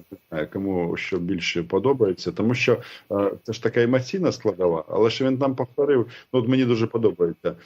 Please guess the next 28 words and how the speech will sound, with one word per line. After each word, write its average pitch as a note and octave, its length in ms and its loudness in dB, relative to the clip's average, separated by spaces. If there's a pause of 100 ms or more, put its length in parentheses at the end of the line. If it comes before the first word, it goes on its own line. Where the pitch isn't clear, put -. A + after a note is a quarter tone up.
(220)
е, F#2 400 0
його G#2+ 200 4
формулювання. A2+ 680 -2 (120)
Ну, B2 300 0
а B2+ 40 6
взагалі, D#3 540 2 (100)
е, A2 40 4 (840)
Путін D3+ 280 2
класний, B2 640 2 (240)
е, F2 220 2
він A#2 180 2
молиться, A2+ 640 4 (180)
е, E2+ 180 -2
те, B2 60 -2
що B2+ 160 -2
він, B2 180 2
е, A2 180 4
людей A#2 440 0
вбиває, G2+ 520 4
ну, C#3+ 120 0
ми C3 160 2
це - 160 -12
не C3 120 0
бачимо D3+ 560 2
і - 20 2
не A#2+ 100 0
звертаємо B2 600 0
увагу. F2 440 2